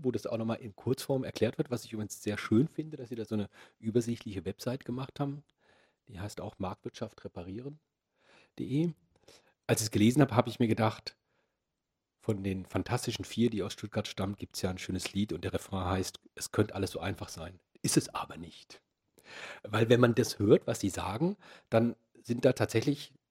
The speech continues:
das ist dann, dann eingängig, wenn Sie es darstellen. Und da fragt man sich natürlich, warum wird das nicht gemacht? Also nehmen wir mal,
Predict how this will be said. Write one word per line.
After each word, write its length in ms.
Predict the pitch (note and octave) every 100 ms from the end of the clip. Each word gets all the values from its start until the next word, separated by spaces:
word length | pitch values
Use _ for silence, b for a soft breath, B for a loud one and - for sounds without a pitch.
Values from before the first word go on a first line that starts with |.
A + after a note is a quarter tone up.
| _ -
das 160 | - A2+
ist 140 | B2+
dann, 100 | A2+
dann 120 | G#2+
eingängig, 720 | - G2 F#2+ C3 G#3 B3 _ _
wenn 140 | - C3+
Sie 60 |
es 120 | C#3 -
darstellen. 520 | C#3+ - D#3+ E3+ G3 B B B B
Und 60 |
da 80 | A#2
fragt 300 | - A#2+ -
man 100 | C3+
sich 160 | B2+ A#2+
natürlich, 500 | A#2+ A#2+ A#2+ - - _ _ -
warum 400 | G#2 F#2+ G#2 G2
wird 120 | -
das 200 | F2 -
nicht 160 | -
gemacht? 520 | - - - - _ _ _ _ _ _ _ _ _ _ _
Also 200 | - G2+
nehmen 160 | G#2+ A#2
wir 60 |
mal, 280 | A2+ A2 G#2+